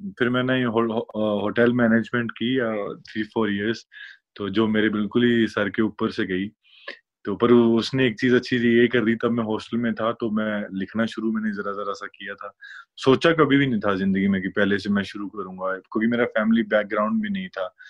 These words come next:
ऐसा कि ब-, बहुत musical background हो, जहाँ पे सिर्फ गाने ही गाने चलते हैं या music की बातें होती हैं, ऐसा कुछ भी नहीं था। नॉन म्यूजिकल family की बोल सकते हो आप मेरी family को। तो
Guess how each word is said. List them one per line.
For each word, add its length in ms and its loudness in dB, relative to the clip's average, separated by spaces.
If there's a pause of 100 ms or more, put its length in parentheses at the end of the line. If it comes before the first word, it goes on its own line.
(300)
ऐसा 340 2
कि 220 2
ब-, 460 -2
बहुत 260 4
musical 520 4
background 520 2
हो, 120 0
जहाँ 240 0
पे 120 -4
सिर्फ 300 -4
गाने 260 -4
ही 60 -2
गाने 260 -6
चलते 340 -12
हैं 120 -10
या 80 -10
music 360 -4
की 100 -8
बातें 320 -10
होती 200 -20
हैं, 80 -20 (480)
ऐसा 180 4
कुछ 220 -6
भी 80 -2
नहीं 160 0
था। 160 4
नॉन 320 2
म्यूजिकल 400 2
family 680 0 (120)
की 320 -12
बोल 300 -4
सकते 280 -8
हो 60 0
आप 60 -2
मेरी 180 -2
family 340 -8
को। 180 -16 (640)
तो 400 -2